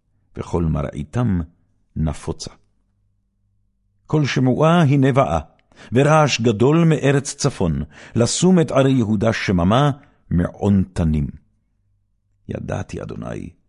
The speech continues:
כי לא לאדם דרכו, לא לאיש הולך והכין את צעדו.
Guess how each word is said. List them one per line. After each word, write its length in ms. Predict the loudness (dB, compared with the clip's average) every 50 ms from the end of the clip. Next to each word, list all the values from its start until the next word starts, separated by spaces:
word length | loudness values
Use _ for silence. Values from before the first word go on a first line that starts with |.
| _ _ _ _ _ _ _ _ _ _ _ -4
כי 120 | -2 2
לא 180 | 2 4 4 4
לאדם 600 | 2 2 0 -2 -2 -2 0 0 0 0 0 -2
דרכו, 460 | -4 -6 -10 _ -12 -12 -12 -12 -12 _ _ _ _ _ _ _ _ _ -18 -10 -4
לא 200 | 0 2 2 4
לאיש 480 | 2 2 0 -2 -4 -4 -4 -4 -8 -8
הולך 560 | -4 -2 0 0 0 0 -2 -4 -10 -20 -20 _ _ _ _ -6
והכין 640 | -4 -2 -2 -2 -2 -4 -6 -4 0 0 2 2 0 -2 -4 -6
את 120 | -8 -8 -10
צעדו. 540 | -12 -10 -8 -6 -6 -6 -6 -6 -8 -10